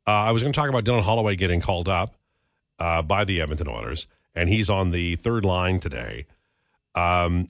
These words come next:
we know about the two trades that went down between the Canadian teams last week,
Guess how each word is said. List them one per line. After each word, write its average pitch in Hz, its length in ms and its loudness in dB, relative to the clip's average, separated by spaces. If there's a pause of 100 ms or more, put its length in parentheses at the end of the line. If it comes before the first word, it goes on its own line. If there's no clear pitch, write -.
we 110 160 2
know 131 180 4
about 123 240 0
the 101 60 -2
two 131 180 -4
trades 107 280 -2
that 104 100 -2
went 92 200 0
down 90 220 2
between 92 260 0
the 85 60 0
Canadian 92 460 -2
teams 76 320 -4
last 78 280 -6 (180)
week, 90 300 -6